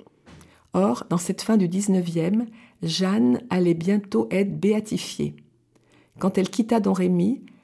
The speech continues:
Jeanne n'était guère plus âgée que Bernadette en mille huit cent cinquante-huit. Elles firent preuve, toutes deux, du même courage dans l'accomplissement de leur mission. Les statues des archanges Gabriel et Raphaël ont été mises en place en mille neuf cent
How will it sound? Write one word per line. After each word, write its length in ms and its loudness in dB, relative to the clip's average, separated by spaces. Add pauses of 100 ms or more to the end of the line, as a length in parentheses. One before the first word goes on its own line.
(140)
Jeanne 440 2
n'était 260 0
guère 280 2
plus 300 0
âgée 240 2
que 100 0
Bernadette 560 0
en 60 0
mille 180 0
huit 80 -2
cent 160 -4
cinquante-huit. 720 -6 (720)
Elles 100 4
firent 320 -2
preuve, 340 -2 (140)
toutes 240 -2
deux, 320 0 (420)
du 160 -2
même 220 4
courage 540 -2 (120)
dans 180 -4
l'accomplissement 800 -2
de 100 0
leur 160 2
mission. 420 -2 (1300)
Les 80 4
statues 340 4
des 160 4
archanges 400 0
Gabriel 460 2
et 60 2
Raphaël 520 -2
ont 80 2
été 220 4
mises 240 4
en 80 4
place 480 -2
en 80 0
mille 220 6
neuf 120 2
cent 320 -6